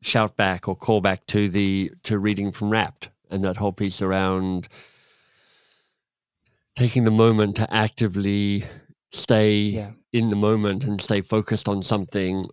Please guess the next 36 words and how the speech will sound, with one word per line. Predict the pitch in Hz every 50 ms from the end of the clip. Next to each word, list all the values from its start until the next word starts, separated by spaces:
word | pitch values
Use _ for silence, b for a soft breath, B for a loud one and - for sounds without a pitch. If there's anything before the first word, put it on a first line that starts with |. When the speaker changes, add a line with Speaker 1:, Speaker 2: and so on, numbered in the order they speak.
| -
Speaker 1:
opens | 113 110 101 - 101 101 92
up | 101 98 -
new | 87 104 98 -
worlds. | - 95 92 - - - - - - - _ _ _ _ _ _ _ -
And | 101 98 98 98 95 101 98 98
Speaker 2:
Yeah. | 110 110 107 101 104 -
Speaker 1:
in, | 107 107 101 101 98 -
in | 107 104 101
the | 101 95
sprint | - - - 110 104 90
process, | - 107 98 - 104 98 95 - - -
you're | 107 104 -
creating | - - 107 104 101 101 101 98 98 95 -
a | 90 87
structure | - - - - 117 113 110 - - 104 98 92
that | 104 101 98 92 - _ _ - - _ -
forces | 110 110 101 - - 107
people | - - 113 101 - 107
to | 95 101
stay | - - - 104 113 117
in | 113 - - 107 104
the | 104
moment | 101 101 117 117 98 90 - -
with | 95 98 - 92
each | 87 -
other | 101 85 76 85 85 85 92
and | 95 107 101 -
stay | - - 117 107 104 104
with | 95 104 -
the | - -
problem | - 107 104 98 95 104 101 98 95
and | 85 82 85
stay | - - 104 104
with | 101 98 92 -
the | 104 101
work | 98 104 107 101 87 85 87 _